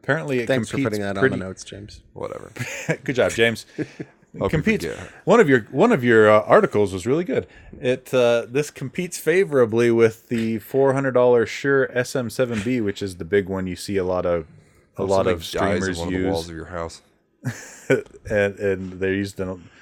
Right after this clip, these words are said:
Speaker 1: those Shures are used in a lot of, uh, radio stations actually as well.
Speaker 3: Sure.
Speaker 1: But, uh,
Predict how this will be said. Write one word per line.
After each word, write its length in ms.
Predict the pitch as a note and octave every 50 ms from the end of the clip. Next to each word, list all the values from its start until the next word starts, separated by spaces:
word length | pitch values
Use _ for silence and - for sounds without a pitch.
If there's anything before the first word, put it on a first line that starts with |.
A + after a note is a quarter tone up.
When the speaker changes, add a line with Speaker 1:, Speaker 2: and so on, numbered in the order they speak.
| _ _ -
Speaker 1:
those 240 | A2 A2 G#2 F#2+ -
Shures 460 | - - - G#2+ G#2 G2+ G2 F2 F2+
are 40 | F2+
used 260 | F2 F2+ F2+ E2+ -
in 80 | F#2+ F2+
a 40 | F2
lot 220 | F2 F2 F2 F2
of, 320 | E2+ E2 D#2 - - -
uh, 160 | E2+ D#2+ D#2+ D#2
radio 300 | E2 E2+ E2+ E2+ D#2+ D#2
stations 480 | - - D2+ D2+ - - D#2 D2+ D2+
actually 420 | D2+ D#2 D#2+ - - D2+ C#2+ C#2 C2+
as 140 | C#2 D2+
well. 260 | E2 E2 E2 D#2+ D#2 - _ _ _ _ _ _ _ _ _ _ _ -
Speaker 3:
Sure. 160 | - - - -
Speaker 1:
But, 320 | F2 F2+ F2 D2+ _ - -
uh, 380 | F#2 F2+ E2+ E2+ E2 E2 E2